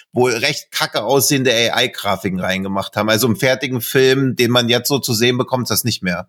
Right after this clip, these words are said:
drin. Also haben auch die Produzenten schon Stellung zugenommen, haben gemeint, „Hey, es war nicht so optimal, aber wir mussten ihn für die Festivals fertig kriegen“, aber in Gänsefüßchen normale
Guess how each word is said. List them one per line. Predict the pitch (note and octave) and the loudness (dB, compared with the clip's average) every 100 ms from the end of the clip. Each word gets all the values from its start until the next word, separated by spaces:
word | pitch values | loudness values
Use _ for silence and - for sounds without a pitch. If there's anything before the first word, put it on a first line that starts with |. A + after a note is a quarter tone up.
| _ - | _ -12
drin. | - F2+ F#2 | -4 -2 0
Also | G2+ G2 | 0 2
haben | G#2 A2 | 2 0
auch | G2 | 0
die | F#2+ | -2
Produzenten | G#2 G2+ - G#2 - | 0 0 0 -2 -2
schon | A#2 G2 | -4 -2
Stellung | - A2 A2 A2 | 0 0 0 -2
zugenommen, | A#2 A2+ G#2+ | -2 -2 0
haben | A2+ | 0
gemeint, | A2 A2+ A#2 - - - | 0 0 0 -4 -14 -2
„Hey, | A#2+ B2+ | 0 0
es | A2+ | 0
war | A#2 A#2+ | 0 2
nicht | B2 - | 2 2
so | C3 A#2 A2 | 2 2 2
optimal, | G2+ - B2+ A2 G#2+ B2+ | 0 -2 0 2 4 4
aber | B2 | 2
wir | A2+ | 2
mussten | A#2+ A#2 C3 | -2 -2 -4
ihn | |
für | A#2+ | -2
die | A#2 | -2
Festivals | C#3 C3 C#3 B2 A#2+ | 0 -2 -2 -2 -2
fertig | C3+ B2 A#2 - | 0 -2 -2 -10
kriegen“, | - A#2 | -6 -2
aber | G#2+ A2+ A2 - - - _ _ _ - | 2 2 0 -8 -20 -20 _ _ _ -6
in | B2+ | 0
Gänsefüßchen | C#3 C#3+ C3+ - D3 - C3 | 0 0 -2 0 0 2 2
normale | B2+ A#2+ A2 B2 C3+ | 2 2 2 2 0